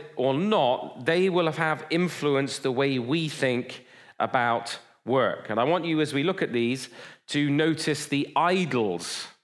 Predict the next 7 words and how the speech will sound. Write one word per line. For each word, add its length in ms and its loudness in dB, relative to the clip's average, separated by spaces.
to 80 -4
notice 400 0
the 200 -2
idols, 800 0
uh, 200 2
that 180 0
are 480 2